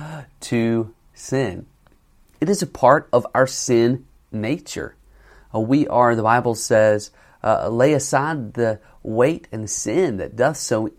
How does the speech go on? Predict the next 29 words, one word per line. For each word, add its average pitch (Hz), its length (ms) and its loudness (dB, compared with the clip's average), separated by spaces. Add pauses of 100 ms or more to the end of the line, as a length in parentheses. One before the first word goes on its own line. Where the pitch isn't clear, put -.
easily 127 600 -4
beset - 600 -6
you," 92 300 -8
or 113 160 -6
put - 380 0
you - 240 -4
off 131 300 -2 (340)
the 110 120 -2
path 117 380 -2
that - 120 -8
God 101 220 -8
has 165 260 -6
for - 140 -14
you. 76 120 -10
And 80 140 -6
I 135 140 2 (300)
am 127 160 0
reminded 139 440 0
so 135 200 0
often 110 400 -2
in 101 100 -4
my 117 160 0
life 110 300 -2
that - 120 -6
I 160 140 -4
am 139 80 -2
so - 340 -2
easily 127 720 -2
beset 104 720 -4